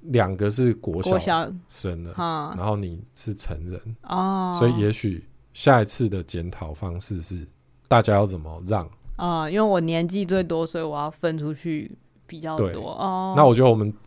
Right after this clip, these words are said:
Speaker 1: 一开始做错了一件事，就是
Speaker 2: 嗯。
Speaker 1: 我们让得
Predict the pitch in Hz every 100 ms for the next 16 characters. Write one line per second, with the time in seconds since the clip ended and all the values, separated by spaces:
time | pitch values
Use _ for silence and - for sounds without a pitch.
0 | - 135 131 123 98 135 107 120 98 92
1 | 95 98 98 98 92 180 85 165 _ _
2 | - - 92 92 101 127 104 95 90 80